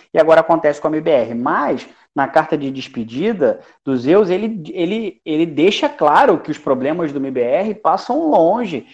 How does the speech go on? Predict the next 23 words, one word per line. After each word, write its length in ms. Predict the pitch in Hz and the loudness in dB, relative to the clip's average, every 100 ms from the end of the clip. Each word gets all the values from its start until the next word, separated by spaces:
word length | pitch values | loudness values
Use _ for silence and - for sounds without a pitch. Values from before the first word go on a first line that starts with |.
| _ _ | _ _
de 100 | 139 | -8
ser 420 | 143 156 147 139 | -2 2 4 2
problemas 540 | 135 143 131 139 156 139 | 2 0 2 0 -2 -4
pouco 320 | - 151 151 | -4 -4 -2
complexos 760 | 170 160 143 147 190 - 185 | -2 -2 0 2 2 -2 -14
e 40 | 196 | -10
que 140 | 254 | -10
passa 340 | 240 220 233 262 | -2 0 2 -2
até 340 | 247 220 269 - | -2 0 0 -2
mesmo 300 | 294 285 285 | -2 -2 -4
por 140 | 339 | -4
uma 160 | 349 381 | -4 -4
mudança 640 | 349 180 175 233 - 285 | -4 0 0 0 0 0
na, 180 | 302 302 | 2 0
na, 340 | 294 320 214 - 226 | -2 -4 -6 -12 -8
na 320 | 196 190 190 | -2 0 0
lineup. 400 | 254 220 196 - - _ _ _ - | 2 2 2 0 -20 _ _ _ -6
Então, 360 | 151 147 185 | -2 0 0
ele 140 | 220 226 | -2 -4
deixa 400 | 151 208 226 170 | 0 0 0 -2
ali 160 | 151 | -2
uma 180 | 160 156 | -2 -4
questão 840 | 151 135 - 165 214 226 147 139 | -6 -10 -4 -2 0 -2 -4 -8